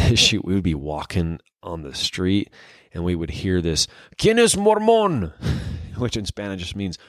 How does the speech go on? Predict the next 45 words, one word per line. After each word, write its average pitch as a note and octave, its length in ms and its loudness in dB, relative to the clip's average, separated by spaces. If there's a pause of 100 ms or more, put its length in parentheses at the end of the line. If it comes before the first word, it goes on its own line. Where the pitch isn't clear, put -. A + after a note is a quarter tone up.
(100)
"Who's A3 280 2
Mormon?" F#3+ 680 2 (520)
<laughs> - 560 -8
And B2+ 160 2
we A2 160 -4
would G#2+ 160 -2
just, G2 340 -6 (380)
and G#2 180 -2
we'd G2 120 -2
go, F2+ 80 -4
"Brr," D3 280 -4
and A#2+ 120 -8
we'd F2+ 120 -10
just F2+ 180 -14 (580)
turn G#2+ 220 4
right G2 200 4
over A#2+ 140 6
to A#2 40 6
that - 140 4
person A2 320 2
and E2+ 80 -6
go F#2 100 0
talk - 260 0
<laughs> - 20 -6
to - 200 2
him. A2+ 160 2 (640)
And C3 300 -6
that C3+ 200 0
happened D#3 300 0
a F2 40 6
lot. F#2 380 4
Shoot, - 260 4
it - 100 4
felt - 160 2
like F#3 120 0
it C#3+ 60 0
was F#2 100 0
daily D2 540 -6 (400)
that G2+ 120 2
people A2 220 2
would G#2+ 100 6
ask F2 380 0
us, - 320 0
"Who's D3 240 0
Mormon?" F2 520 2